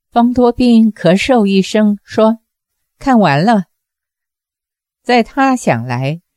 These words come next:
如果齐家合谋杀害魏清愁，这展云飞必定脱不了关系，故而看人的眼神未免就有点古怪。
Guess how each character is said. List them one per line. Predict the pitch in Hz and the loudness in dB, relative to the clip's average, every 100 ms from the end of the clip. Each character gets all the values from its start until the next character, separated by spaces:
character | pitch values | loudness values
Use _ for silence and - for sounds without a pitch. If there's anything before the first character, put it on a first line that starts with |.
| _ _ | _ _
如 | 185 285 | -2 0
果 | 185 151 139 143 151 _ | 2 2 2 -2 -6 _
齐 | - 180 226 | -6 -2 -2
家 | 247 240 226 | 0 0 2
合 | 226 165 196 | 0 -2 0
谋 | 208 151 180 | 2 0 0
杀 | 185 233 233 | -4 -2 -2
害 | 233 240 214 | -2 0 0
魏 | 180 214 196 | 0 -2 -2
清 | 226 226 | 0 -2
愁， | - 147 151 185 - _ _ _ _ | 0 0 0 -2 -8 _ _ _ _
这 | 269 226 | 0 0
展 | 190 - 92 | 0 -2 -2
云 | 117 180 | 0 0
飞 | 233 240 240 247 _ _ | 0 0 0 -2 _ _
必 | - 247 | -2 0
定 | 226 226 196 | 2 2 0
脱 | - 247 240 | 0 -2 0
不 | |
了 | 226 147 110 | 0 0 -2
关 | 208 233 247 | -2 0 0
系， | - 160 - _ _ _ _ _ _ | -2 -6 -8 _ _ _ _ _ _
故 | 277 247 | -2 0
而 | 190 202 | 2 0
看 | 208 262 226 | -2 0 2
人 | 175 165 | 2 2
的 | 214 | 0
眼 | 185 123 107 | 0 -2 -6
神 | - 123 127 170 - | -6 -6 -4 -6 -10
未 | - 240 175 | -2 0 2
免 | 143 226 | 0 -2
就 | 226 180 | -2 0
有 | 147 190 | 2 0
点 | 190 139 185 | 0 -2 -4
古 | - 113 - | -6 -8 -6
怪。 | 226 226 143 | -4 -2 -4